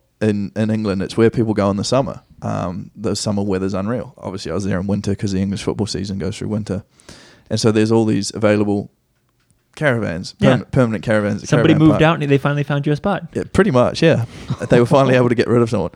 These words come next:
Speaker 1: So I've moved into the caravan. By this stage, there's another kid from New Zealand coming who I knew wh-, who he was. I didn't,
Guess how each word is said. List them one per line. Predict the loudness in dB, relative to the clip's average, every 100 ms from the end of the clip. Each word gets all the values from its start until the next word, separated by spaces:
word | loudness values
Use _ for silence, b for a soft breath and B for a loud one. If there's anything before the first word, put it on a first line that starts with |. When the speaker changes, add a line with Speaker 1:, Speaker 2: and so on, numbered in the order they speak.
| B B -6
Speaker 1:
So | 4 6 6 2 -4 _ _ 0
I've | 2 4
moved | 4 4
into | 2 2 2
the | 2
caravan. | 4 4 4 0 2
By | 4
this | 4 4
stage, | 2 2 2
there's | 0
another | 0 0 0 -6 _
kid | 0 0
from | 0
New | -4 2
Zealand | 2 2 -2
coming | -4 -4 -4
who | -2
I | -2
knew | 0 2 2
wh-, | 0 -6 0
who | 4
he | 6
was. | 6 4 4
I | 0
didn't, | -4 -4 -8